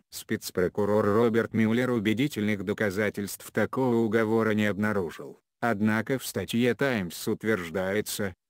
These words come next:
что такие доказательства не обязательны, и что сделкой по принципу услуга за услугу может считаться сам факт взаимовыгодных отношений.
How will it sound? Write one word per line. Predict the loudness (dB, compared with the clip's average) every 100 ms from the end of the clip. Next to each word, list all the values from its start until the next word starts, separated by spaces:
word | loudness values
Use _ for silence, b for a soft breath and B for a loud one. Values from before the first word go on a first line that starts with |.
| _ -20
что | -4 0 2
такие | 2 2 0 2
доказательства | 0 0 0 0 -2 -4 -2 0
не | 0
обязательны, | 0 0 -2 -2 -4 -6 -12 -14 -16 _ _
и | 2 2
что | 2 0
сделкой | 2 4 2 4 0
по | 2 0
принципу | 0 -2 -2 -4 -4 -4
услуга | -4 -2 -2 -2
за | -2 -2
услугу | -2 -2 -2 0 -2
может | -2 -2 -4
считаться | -2 -2 0 -2 -2 -4 -2
сам | 0 0 0
факт | 0 -2 -2 -6
взаимовыгодных | 0 0 2 0 0 0 0 -2 -2 -2
отношений. | -4 -6 -6 -10 -12 -18